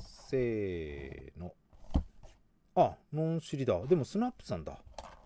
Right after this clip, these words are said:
はい。スナップさん。ね。最後。ね。うん。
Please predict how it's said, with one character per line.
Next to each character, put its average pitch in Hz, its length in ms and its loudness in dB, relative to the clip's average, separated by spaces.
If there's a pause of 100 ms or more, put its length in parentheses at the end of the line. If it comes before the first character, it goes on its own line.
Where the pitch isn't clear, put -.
(320)
は 165 120 4
い。 147 100 -2 (2500)
ス - 140 -20
ナ 95 60 -6
ッ - 40 -8
プ - 80 -14
さ - 100 -8 (1120)
ん。 110 60 -8
ね。 107 200 -6 (300)
最 - 300 -8
後。 80 200 -8 (200)
ね。 101 280 -6 (1080)
う 85 40 -14
ん。 69 220 -16